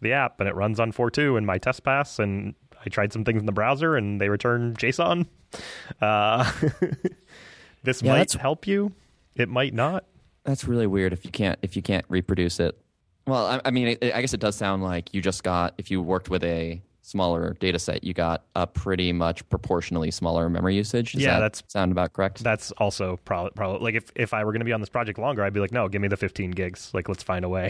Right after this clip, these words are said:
Speaker 1: <laughs> to get this to me, uh, <laughs> without taking down the production <laughs> server."
Speaker 2: Right.
Speaker 1: Um, but,
Speaker 2: Yeah.
Speaker 1: but, uh, yeah. Anyway. <sighs> But it's also, like, like I said, they're not Rails developers. So w-, one of the things they were really curious about is, like, "Should we rewrite this?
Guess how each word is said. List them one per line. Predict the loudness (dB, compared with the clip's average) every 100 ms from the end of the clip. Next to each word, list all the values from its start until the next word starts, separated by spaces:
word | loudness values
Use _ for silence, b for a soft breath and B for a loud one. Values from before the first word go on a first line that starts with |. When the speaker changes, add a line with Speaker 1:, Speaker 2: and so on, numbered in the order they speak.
| -6 -14
Speaker 1:
<laughs> | -8
to | -2
get | -2 -2
this | -4
to | -2
me, | -2 -4 -8 B B B -6 -2
uh, | 0 0 0 -2 -4
<laughs> |
without | 0 2 2 0 -2
taking | -4 -2
down | -2 -4
the | -4
production | -4 -4 -4 -6
<laughs> |
server." | -2 -4 -4 -14 -14 B B B B
Speaker 2:
Right. | 0
Speaker 1:
Um, | 2 2 -2 -6 -10 _ _ -8 0
but, | 4
Speaker 2:
Yeah. | 4 2 B B B B B B
Speaker 1:
but, | -2 0 0
uh, | 2 2 0 -2 -6
yeah. | -8 -8 -10 -12 -4
Anyway. | -2 0 -2 -6 _ B B B B B B B B B B
<sighs> | 2 4 2 -2 B B
But | -2
it's | 0
also, | -2 0 2
like, | 0 0
like | 0
I | 0
said, | 0 2
they're | 2
not | 2 2
Rails | 2 0
developers. | 2 0 0 -2 0
So | 0 2 -2 -4
w-, | -2 -2
one | 0 2
of |
the | 2
things | 2 2
they | 2
were | 4
really | 2 0
curious | 0 0
about | 0 0
is, | 0
like, | 0 0
"Should | 0
we | 2
rewrite | 2 2 0 -2
this? | -10 -16